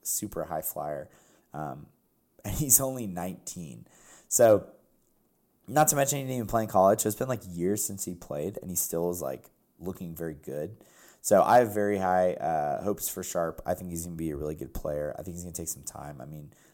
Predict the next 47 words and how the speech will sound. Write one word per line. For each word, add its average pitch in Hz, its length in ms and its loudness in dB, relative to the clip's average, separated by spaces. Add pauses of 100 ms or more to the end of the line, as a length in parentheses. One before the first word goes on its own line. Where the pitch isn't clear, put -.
(760)
two, 123 180 -6
three 101 220 -6
years 85 180 -4
from 90 120 -8
now, 85 180 -6
he's 85 140 -4
still 85 160 -4
gonna 80 180 -10
be 73 320 -10 (220)
twenty-one, 80 460 -12
twenty-two. 80 600 -12 (360)
Some 90 340 -6
rookies 85 320 -6
that 76 140 -6
are 73 320 -6
in 98 80 -8
the 87 80 -6
league 78 200 -8
right 71 200 -6
now 71 240 -8
that 64 140 -8
are 62 100 -10
that 60 240 -10
age. 60 240 -12
So 73 320 -8 (640)
I 95 680 2 (140)
think 110 240 -10
he 104 160 -6
could 98 160 -6
turn 92 200 -6
into 92 320 -4
an 87 60 -6
all-star 80 420 -4
type 80 280 -6
player, 78 260 -4
and 78 100 -6
I 76 40 -8
really 76 240 -8
like 71 260 -10
what - 100 -10
I've 67 220 -6
seen 87 320 -8
out 64 220 -12
of 65 340 -10
Sharp - 380 -10
so - 160 -8
far. 117 400 4